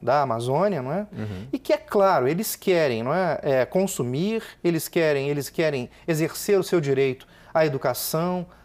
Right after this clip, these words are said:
Speaker 1: à saúde, à segurança, mas aquilo que eles observam é que os produtos chegam caros,
Speaker 2: Uhum.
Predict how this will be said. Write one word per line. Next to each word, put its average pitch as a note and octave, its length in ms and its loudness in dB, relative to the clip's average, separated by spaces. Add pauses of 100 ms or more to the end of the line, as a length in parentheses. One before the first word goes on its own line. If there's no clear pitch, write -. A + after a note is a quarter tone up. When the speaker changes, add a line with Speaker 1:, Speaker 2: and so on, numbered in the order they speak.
(100)
Speaker 1:
à D3 80 0
saúde, E3 720 2 (280)
à E3+ 160 4
segurança, D3 720 -2 (260)
mas G3 120 2
aquilo D4 280 -2
que - 140 -6
eles F3 180 0
observam G3 680 0
é E3+ 120 0
que - 100 -6
os F3 100 -2
produtos G3 440 0
chegam C#3+ 280 0
caros, C#3+ 760 0
Speaker 2:
Uhum. A2+ 120 -6